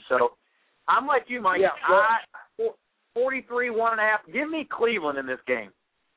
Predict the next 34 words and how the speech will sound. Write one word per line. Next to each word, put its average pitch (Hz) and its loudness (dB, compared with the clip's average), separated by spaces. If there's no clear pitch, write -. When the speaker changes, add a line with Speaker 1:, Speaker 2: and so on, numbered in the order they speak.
Speaker 2:
Well, 202 0
Scott, 233 2
the 202 -4
only 220 0
reason 180 -2
that, 165 -6
uh, 151 0
Jacksonville 165 0
is 135 -6
favored 180 0
is 147 -4
because, 156 0
uh, 127 0
they're, - 0
they're 165 4
one 180 -2
and 190 -6
a - -10
half 208 -6
point 170 -10
favorite. 185 0
But 170 2
you 160 -18
gotta 175 0
remember 165 -4
that, 143 -2
uh, 135 2
home 220 -2
team 180 -2
is 135 -4
always 185 4
given 170 -2
three 170 -2
points. 160 -6